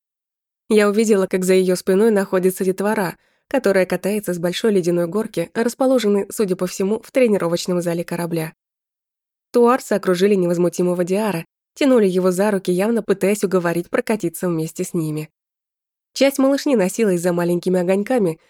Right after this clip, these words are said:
которые, похоже, создал Шархат. Сам Ариат в этот момент сидел прямо на полу, окруженный детьми не хуже, чем Диар,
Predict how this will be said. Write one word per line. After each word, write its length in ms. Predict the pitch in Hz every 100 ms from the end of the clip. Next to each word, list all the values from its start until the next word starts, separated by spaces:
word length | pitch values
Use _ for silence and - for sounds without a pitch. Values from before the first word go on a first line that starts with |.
| _
которые, 360 | - 277 262 214
похоже, 480 | 180 175 196 185 170
создал 400 | - 175 160 160
Шархат. 540 | - 170 - 160 156 _ _ _ _ _
Сам 280 | - 269 254
Ариат 320 | 190 185 175 -
в 100 | 208
этот 200 | 202 202
момент 320 | 196 208 214
сидел 280 | 240 254 220
прямо 260 | 190 208
на 120 | 175
полу, 360 | 160 165 165 165 _ _ _
окруженный 520 | 208 202 202 190 185
детьми 300 | 175 185 202
не 120 | 190
хуже, 300 | 190 226 196
чем 240 | 190 214 190
Диар, 380 | 208 220 180